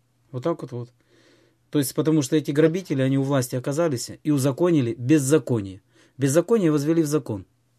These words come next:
Вот. И нарушение, то есть, так сказать, как бы, а, встали на путь сжигания совести, и вот эта вот бессовестность, вот узаконили вот эту вот бессовестность, проще говоря.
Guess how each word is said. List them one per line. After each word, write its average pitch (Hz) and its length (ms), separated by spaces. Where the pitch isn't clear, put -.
Вот. 113 220
И 131 100
нарушение, 165 580
то 147 80
есть, 131 140
так 143 80
сказать, 147 320
как 143 160
бы, 131 200
а, 131 260
встали 156 320
на 151 120
путь 151 180
сжигания 147 400
совести, 175 520
и 139 200
вот 143 220
эта 143 200
вот 135 200
бессовестность, 131 880
вот 131 260
узаконили 156 720
вот 139 180
эту 156 140
вот 151 100
бессовестность, 131 840
проще 120 300
говоря. 110 400